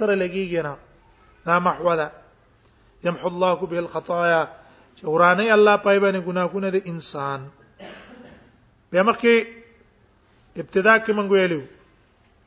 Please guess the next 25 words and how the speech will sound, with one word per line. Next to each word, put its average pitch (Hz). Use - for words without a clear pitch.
چې 180
په 175
اودس 220
سره 190
یا 175
په 190
مانځه 190
سره 202
ګناه 185
صغائر 196
معاف 240
کیږي، 247
ګناه 233
کبایر 226
معاف 220
کیږي. 196
اختلاف 202
عمل 226
ته 247
بیان 233
کړو. 254
عام 233
د 240
جمهور 226
علما 226